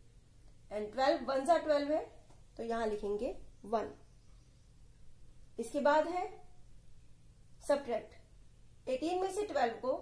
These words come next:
सब्ट्रैक्ट करेंगे, हमें यहाँ मिला सिक्स। इसके बाद स्टेप है नेक्स्ट नंबर। नेक्स्ट नंबर हम यहाँ से लेंगे ज़ीरो। उसके बाद फिर से वही स्टेप,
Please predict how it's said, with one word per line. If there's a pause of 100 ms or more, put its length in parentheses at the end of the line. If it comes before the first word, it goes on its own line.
(260)
सब्ट्रैक्ट
करेंगे, (1400)
हमें
यहाँ
मिला (500)
सिक्स। (2750)
इसके
बाद
स्टेप
है (320)
नेक्स्ट (280)
नंबर। (840)
नेक्स्ट
नंबर
हम
यहाँ
से
लेंगे (880)
ज़ीरो। (3000)
उसके
बाद
फिर
से
वही
स्टेप,